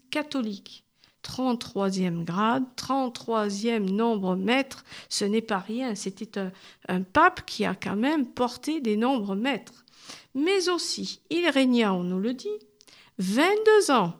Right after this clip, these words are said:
nouveau nombre maître, nombre maître de la sagesse, d'Isis, de Marie, et nombre maître extraordinaire. Il aurait guéri l'empereur Constantin de la lèpre, un miracle révélé par la légende dorée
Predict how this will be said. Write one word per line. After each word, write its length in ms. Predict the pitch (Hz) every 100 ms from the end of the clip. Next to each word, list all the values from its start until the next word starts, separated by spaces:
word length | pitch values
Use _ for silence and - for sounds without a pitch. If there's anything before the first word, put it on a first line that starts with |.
| _ -
nouveau 600 | 226 262 240 285 392 -
nombre 420 | 208 196 202 220 302
maître, 400 | 277 202 - 196
nombre 380 | 208 202 202
maître 400 | 208 262 294 - 180 - - - -
de 160 | 185 190
la 160 | 190
sagesse, 680 | 185 262 277 359 262 - -
d'Isis, 600 | 190 269 302 392 302 -
de 140 | 202 202
Marie, 520 | 240 302 370 277 - - -
et 80 | 208
nombre 400 | 220 247 214 208
maître 400 | 220 226 233 - -
extraordinaire. 1000 | 233 - - 220 214 285 349 240 185 - _ - - - _ 294
Il 180 | 311
aurait 280 | 359 370 415
guéri 260 | 349 349 381 403
l'empereur 540 | 285 254 294 330 359 -
Constantin 760 | 302 294 - 277 262 339 381
de 140 | 254 220
la 180 | 214
lèpre, 560 | 214 302 262 - - 175 165 - _ _ - - - -
un 120 | 240
miracle 720 | 285 311 226 190 - 180 160 -
révélé 460 | 262 254 277 320
par 200 | 311 233
la 120 | 208
légende 500 | 208 311 311 330 294
dorée 600 | 262 214 233 208 226 285